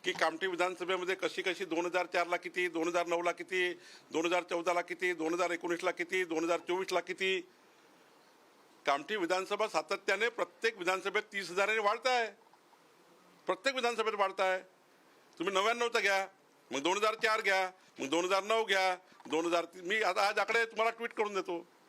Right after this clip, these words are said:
खरं तर तुम्ही तपासलं पाहिजे की एखादी विधानसभा का वाढतं. पनवेल विधानसभा ही साडेसहा लाख मतावर गेली आहे.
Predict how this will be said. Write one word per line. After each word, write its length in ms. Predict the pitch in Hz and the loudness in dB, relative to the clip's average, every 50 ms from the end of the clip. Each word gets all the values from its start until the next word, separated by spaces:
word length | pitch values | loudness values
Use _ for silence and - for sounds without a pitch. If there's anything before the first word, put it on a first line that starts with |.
| - - - - - - - - - - | -20 -20 -20 -20 -20 -20 -20 -20 -10 -2
खरं 200 | - 131 151 175 165 | 0 2 2 2 2
तर 60 | 220 | 0
तुम्ही 320 | 226 226 180 185 208 247 247 | -2 -2 -2 -2 -2 0 0
तपासलं 380 | 233 196 - 190 170 165 185 | 0 0 0 0 -2 -2 -2
पाहिजे 380 | 165 165 160 151 151 180 202 226 254 - - - _ - - - - - - - | 0 0 0 0 0 -2 -2 -2 -6 -10 -18 -20 _ -20 -20 -20 -20 -20 -6 -2
की 420 | 175 190 214 233 254 269 269 - - _ _ _ _ - - - - - - - - | 0 2 4 4 2 2 0 -2 -8 _ _ _ _ -20 -20 -20 -20 -20 -20 -14 -6
एखादी 400 | - 170 151 - - 185 185 254 | -4 -4 0 2 0 0 0 0
विधानसभा 480 | 254 196 180 185 190 196 196 220 220 226 | -2 0 0 2 0 0 0 0 0 0
का 200 | 220 - 190 180 | 2 2 2 4
वाढतं. 340 | 175 165 147 127 - - 87 87 - _ - - - - - - - - - - | 4 2 0 -2 -6 -12 -12 -14 -16 _ -20 -20 -20 -20 -20 -20 -20 -20 -4 -2
पनवेल 320 | 165 170 190 214 254 254 | -2 0 2 2 0 0
विधानसभा 520 | 240 214 208 214 214 226 220 226 226 226 220 | 0 0 0 0 0 2 0 0 0 2 2
ही 280 | 214 233 226 240 233 - | 2 2 0 0 -2 -4
साडेसहा 460 | - - 170 190 226 220 220 214 208 | 0 2 2 2 2 2 2 0 2
लाख 140 | 202 208 196 196 | 2 0 0 -2
मतावर 260 | 180 170 180 170 165 | -2 -2 0 -2 0
गेली 240 | 143 139 120 101 90 | -2 -4 -2 -2 -4
आहे. 80 | - | -4